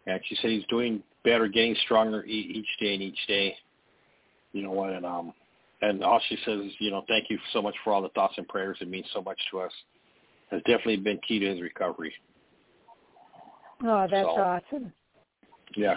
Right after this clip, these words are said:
Speaker 1: so
Speaker 2: Well,
Speaker 1: she
Speaker 2: we are
Speaker 1: appreciates all
Speaker 2: looking
Speaker 1: the
Speaker 2: forward to when he's able to return, uh, back
Speaker 1: Yeah.
Speaker 2: to racing. I, I'm hoping that he will be able to return. Uh, it's kind of unfortunate because he was off to a pretty good start this season,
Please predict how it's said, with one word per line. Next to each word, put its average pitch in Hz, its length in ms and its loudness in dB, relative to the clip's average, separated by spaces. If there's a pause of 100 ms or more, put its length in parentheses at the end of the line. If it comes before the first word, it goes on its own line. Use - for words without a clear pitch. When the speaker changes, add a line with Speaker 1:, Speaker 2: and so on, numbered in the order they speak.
Speaker 1:
so - 80 0
Speaker 2:
Well, 254 160 8
Speaker 1:
she 240 60 6
Speaker 2:
we 240 120 4
are 240 60 6
Speaker 1:
appreciates 269 340 4
all 185 160 4
Speaker 2:
looking - 80 2
Speaker 1:
the 262 60 2
Speaker 2:
forward 247 300 2
to 240 100 0
when 240 200 -4
he's 220 260 -4
able 262 460 2
to 214 100 -4
return, 185 680 -4 (520)
uh, 185 500 4 (120)
back 208 280 8
Speaker 1:
Yeah. - 40 -8
Speaker 2:
to 208 120 4
racing. 190 480 0
I, 190 160 -2
I'm 226 320 -6
hoping 233 440 2
that 202 120 4
he 196 160 0
will 208 220 4
be 202 200 4
able 190 220 4
to 185 80 2
return. 185 640 0 (540)
Uh, 202 340 8
it's 196 260 4
kind 277 200 8
of 254 80 6
unfortunate 240 680 2
because 226 320 -4
he 226 100 2
was 202 200 0
off 226 260 4
to 233 100 4
a 214 60 2
pretty 226 280 2
good 208 180 0 (200)
start 262 300 6 (140)
this 262 160 4 (240)
season, 202 600 -6